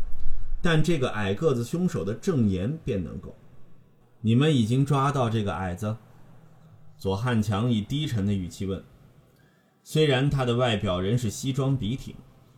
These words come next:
但他摆出的姿态已经不再像一位光明磊落的商人。“我们已有同事在跟进，明天之前就会抓到目标。”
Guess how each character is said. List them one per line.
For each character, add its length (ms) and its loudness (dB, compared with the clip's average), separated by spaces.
但 180 2
他 120 2
摆 280 -2
出 160 -10
的 120 -2
姿 240 -2
态 280 -10
已 120 0
经 240 0
不 160 -2
再 220 2
像 260 -2
一 100 0
位 200 0
光 260 -2
明 300 0
磊 160 -4
落 180 -6
的 80 -8
商 280 -4
人。 120 -8
“我 100 0
们 160 4
已 80 2
有 160 2
同 260 -4
事 140 -6
在 140 -4
跟 180 -4
进， 160 -8
明 260 0
天 220 0
之 160 -4
前 240 -4
就 100 -6
会 100 -4
抓 200 -6
到 100 -4
目 160 -4
标。” 240 -8